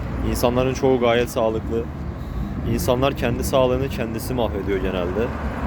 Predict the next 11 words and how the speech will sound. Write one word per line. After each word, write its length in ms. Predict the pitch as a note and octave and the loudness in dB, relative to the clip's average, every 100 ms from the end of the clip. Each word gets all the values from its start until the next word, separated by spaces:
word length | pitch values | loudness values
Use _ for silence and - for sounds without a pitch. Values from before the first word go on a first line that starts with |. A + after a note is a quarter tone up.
| - - - - - - - - - | -4 -2 -2 -2 -2 -2 -2 -2 0
Hem 180 | A#2+ B2 | 0 2
mental 440 | A#2+ A#2+ B2+ B2+ B2 | 2 0 2 2 2
hem 160 | B2 A#2 G#2 - - | 0 -2 -4 -6 -4
fiziksel 400 | G#2+ A2 - B2 | -4 -4 0 2
olarak 360 | A#2+ A2+ A#2 | 4 2 0
sağlığını 480 | - B2 G#2+ A2 A2+ | -2 2 2 2 0
gen-, 300 | A2+ A2 A2 | 2 2 0
genelde 380 | A2 G#2+ G2+ G#2+ | 0 0 0 0
insanlar 460 | G#2+ A2+ A2 A#2 - | 0 0 0 -2 -2
kendileri 380 | G#2+ G2+ G#2 F#2 | -2 0 0 0
kaybediyor. 460 | F#2+ F#2 F2+ F2+ | 0 0 0 -2